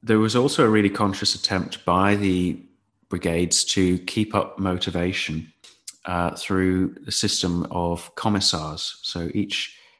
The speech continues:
unit from, uh, company size upwards has its own commissar. And those would be, you know, um, Comintern appointees, they would be reliable communist activists. And their role, I've seen it described in a few different ways.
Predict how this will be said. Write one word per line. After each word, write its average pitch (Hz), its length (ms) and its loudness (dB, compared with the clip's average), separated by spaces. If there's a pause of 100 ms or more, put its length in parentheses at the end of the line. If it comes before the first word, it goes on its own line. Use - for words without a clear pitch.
(140)
unit 95 440 0
from, 87 600 -2 (120)
uh, 82 160 -12
company 120 400 0
size 92 280 -2
upwards 90 300 -4
has 87 160 -8
its - 160 -8
own 80 160 -6
commissar. 104 540 -8 (500)
And 95 120 0
those 95 260 2
would 90 180 0
be, 85 120 0
you 85 220 0
know, 82 200 -6 (600)
um, 80 520 -10 (200)
Comintern 101 480 2
appointees, 90 760 -2
they 87 100 -4
would 85 140 -4
be 87 100 -2
reliable 92 540 2
communist 90 520 -6
activists. - 760 -8 (420)
And 98 480 2 (440)
their 151 220 8
role, 127 300 4
I've 117 160 0
seen - 160 0
it - 80 -4
described 139 360 -2
in 131 40 -2
a 123 40 -4
few 143 180 0
different 123 260 -4
ways. 82 460 -6